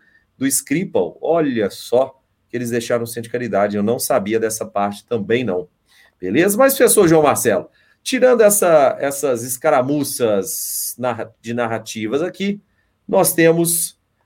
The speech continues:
mais um, mais uma, uma notícia interessante do, do nosso Cabeleira.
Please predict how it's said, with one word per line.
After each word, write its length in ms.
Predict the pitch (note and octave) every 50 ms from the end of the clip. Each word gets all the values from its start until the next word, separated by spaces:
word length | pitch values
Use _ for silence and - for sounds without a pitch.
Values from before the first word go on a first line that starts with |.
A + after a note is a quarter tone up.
| _ _ -
mais 500 | B2 C#3 E3 F#3 F#3+ F#3 F3+ E3 C3 D3+
um, 240 | D#3+ D#3+ D#3 D#3 D3+
mais 300 | C#3+ D#3 D#3+ D#3 - B2+
uma, 520 | C#3+ C#3 C3+ B2+ A#2+ A2+ G#2+ G2+ F#2 F2 -
uma 160 | - A2+ B2 B2
notícia 520 | A#2 A2 G#2 - - C#3 C#3 C3+ - C3
interessante 1000 | A#2+ A2+ B2+ C3+ B2 A2+ G#2+ - - - C#3 D3+ D#3 D3 B2+ A2+ A#2 - A2 G2+
do, 280 | G2+ F#2+ C3 C#3 C3 A#2
do 160 | A#2 C3+ C3+
nosso 300 | B2+ B2+ B2+ B2 - A2
Cabeleira. 680 | - A#2 A2+ A2+ A2+ G2+ G2+ G2+ F#2 E2+ E2 - -